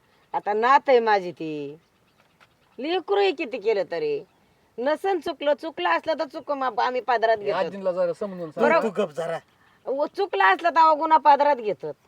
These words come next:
Speaker 1: जाऊन द्या ना, लेकरू आहे ती, परत
Speaker 2: लेकरू
Speaker 1: नाही
Speaker 2: तर
Speaker 1: होत
Speaker 2: मग त्या
Speaker 1: आहे.
Speaker 2: लग्न लावून त्याच्या बरोबर माझ्यावर काला दोघं तिघांचं आयुष्यात वाटोळं करतो तुम्ही.
Speaker 1: नाही, नाही, आमचं इकडं जिकडं ठरलंय तिकडे देऊ, तिकडं कशाला?
Speaker 2: हे बघा, मी नानांना माझ्या पद्धतीने समजून सांगतो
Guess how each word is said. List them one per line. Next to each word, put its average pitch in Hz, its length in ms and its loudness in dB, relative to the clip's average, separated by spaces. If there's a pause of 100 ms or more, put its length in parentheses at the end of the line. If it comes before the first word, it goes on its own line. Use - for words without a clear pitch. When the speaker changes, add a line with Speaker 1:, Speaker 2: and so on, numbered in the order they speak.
(120)
Speaker 1:
जाऊन 254 220 0
द्या 262 100 2
ना, 226 120 -2
लेकरू 294 340 -8
आहे 277 120 -2
ती, 196 140 -2
परत 160 100 -8
Speaker 2:
लेकरू 466 200 2
Speaker 1:
नाही 294 180 2
Speaker 2:
तर 294 60 4
Speaker 1:
होत 294 60 6
Speaker 2:
मग - 60 2
त्या 302 80 10
Speaker 1:
आहे. 320 100 8
Speaker 2:
लग्न 311 140 8
लावून 294 220 6
त्याच्या 269 240 -2
बरोबर 254 280 4
माझ्यावर 277 400 2
काला 311 260 -2
दोघं 262 320 2
तिघांचं 233 300 0
आयुष्यात 220 300 -2
वाटोळं 190 300 -4
करतो 151 260 -8
तुम्ही. 147 140 -12
Speaker 1:
नाही, 254 200 0
नाही, 233 160 -2
आमचं 226 300 -2
इकडं 247 260 0
जिकडं 240 320 0
ठरलंय 208 260 -2
तिकडे 196 340 0
देऊ, 175 140 -4
तिकडं 262 360 -2
कशाला? 311 300 -2
Speaker 2:
हे 381 140 -2
बघा, 349 140 -4 (360)
मी 151 140 -14
नानांना 180 440 -10
माझ्या 185 260 -8
पद्धतीने 165 400 -12
समजून 185 360 -10
सांगतो 170 400 -8